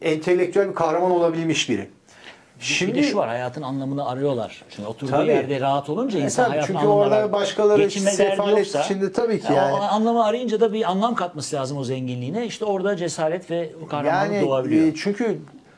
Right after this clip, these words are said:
Speaker 1: bu toplumsal, ezilenlerin toplumsal şeyleri, tamam, bu ayaklanmalar, baş kaldırmalar bunlar.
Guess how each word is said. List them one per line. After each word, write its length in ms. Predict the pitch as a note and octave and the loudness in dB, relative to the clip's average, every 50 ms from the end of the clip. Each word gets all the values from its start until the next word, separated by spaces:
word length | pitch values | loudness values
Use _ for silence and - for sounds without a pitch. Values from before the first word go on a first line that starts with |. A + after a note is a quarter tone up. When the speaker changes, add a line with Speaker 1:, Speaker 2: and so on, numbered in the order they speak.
| _ _ _ - | _ _ _ -6
Speaker 1:
bu 160 | D#3+ D#3+ - | -6 -4 -4
toplumsal, 680 | - E3 D3+ C#3+ - E3+ F3+ E3+ - - G3 F3 - C#3+ | -2 -2 -2 -2 -2 -4 -6 -4 -2 0 0 0 0 0
ezilenlerin 640 | C#3 C3 B2+ D3+ F3 E3+ E3+ E3+ F3 F#3 F#3+ G3+ F#3+ | 0 0 2 2 2 2 0 0 0 0 0 0 -2
toplumsal 680 | - - E3+ - - F3+ F3+ E3 - - F#3 F#3 F#3 | -2 -4 -4 -2 -2 -4 -4 -4 -2 0 0 0 0
şeyleri, 480 | F#3 - F3+ F3 F#3+ F#3 F3 C#3 C#3+ C#3+ | 0 -2 -2 0 2 4 2 2 2 0
tamam, 320 | D3+ D#3+ D3 A#2+ G#2 A2 | -2 -4 -2 -4 -4 -2
bu 200 | C#3 D3 D3+ - - - | 0 0 0 0 -2 -2
ayaklanmalar, 720 | C3+ B2 B2+ B2+ - - C3 B2+ B2+ B2+ C3 B2+ B2 A2+ | 0 0 2 0 0 -2 -2 -2 -2 0 0 0 0 0
baş 180 | A#2+ A#2+ A#2+ - | 0 -2 -2 -4
kaldırmalar 580 | - B2 A#2+ A#2+ A#2+ A#2+ A#2+ A#2+ A#2+ B2 A#2 | -4 -4 -4 -4 -4 -6 -4 -2 -2 -2 -2
bunlar. 160 | B2 C3+ C3 | -2 -4 -6